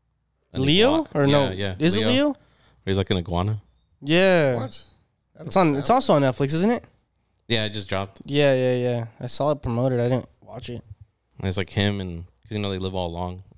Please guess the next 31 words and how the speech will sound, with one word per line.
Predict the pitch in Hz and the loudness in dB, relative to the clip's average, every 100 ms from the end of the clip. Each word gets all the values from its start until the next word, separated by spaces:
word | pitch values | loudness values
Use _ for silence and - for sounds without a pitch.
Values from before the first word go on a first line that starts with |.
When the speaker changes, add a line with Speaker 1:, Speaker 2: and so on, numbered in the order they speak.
| - | -14
Speaker 1:
And | 95 | -6
then, | 92 | -6
uh, | 90 90 90 | -6 -8 -10
his | 90 | -10
best | 95 92 | -10 -8
friend's | 101 90 | -8 -10
a | |
turtle. | - 95 95 90 90 _ _ _ _ _ _ | -6 -6 -6 -10 -16 _ _ _ _ _ _
So | - | -6
they've | 98 | -6
been | 98 92 | -4 -6
together | 87 92 | -6 -6
since, | 90 92 | -6 -12
like, | 87 | -14
the | - | -10
seventies, | - 90 95 95 92 | -4 -4 -2 -6 -8
and | 113 | -10
they're, | 85 87 82 _ - | -10 -12 -14 _ -8
they're | 98 | -6
teacher's | - 110 - 92 | -6 -10 -6 -6
pet. | - 92 85 _ _ _ _ _ _ _ - | -4 -4 -4 _ _ _ _ _ _ _ -12
Like | 98 | -6
how | 95 92 | -4 -4
we | 95 | -6
used | - | -6
to | 98 | -6
have, | 90 | -4
like, | 87 - - _ | -6 -10 -20 _
rats | 87 95 - | -6 -4 -4
and | 92 | -6
shit. | - 117 | -4 -6